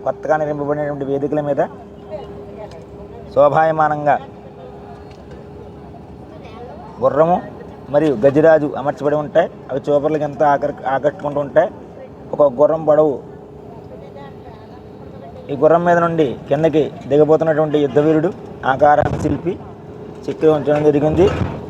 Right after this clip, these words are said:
కోణార్క్లోని సూర్య దేవాలయం యొక్క, సూర్యుని యొక్క గమనగతులను అనుసరించి మూడు విధాలుగా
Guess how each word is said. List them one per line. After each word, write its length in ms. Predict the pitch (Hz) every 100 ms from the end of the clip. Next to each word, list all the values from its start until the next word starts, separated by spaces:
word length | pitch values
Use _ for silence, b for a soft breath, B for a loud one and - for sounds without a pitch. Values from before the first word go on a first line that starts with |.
| - - - - - - - - - - - - - - - - - _ _ _ _ _ _ _ - 156 - - 175 - - - 123
కోణార్క్లోని 680 | 135 143 151 147 143 147
సూర్య 280 | 143 143 147
దేవాలయం 520 | 151 147 143 139 139
యొక్క, 240 | 135 - 123 104 - -
సూర్యుని 300 | - 147 156
యొక్క 240 | 151 131 139 156 - - - - - - - 135
గమనగతులను 580 | 147 156 156 147 151
అనుసరించి 400 | 143 139 139 131
మూడు 220 | 143 147 139
విధాలుగా 440 | 131 139 135 127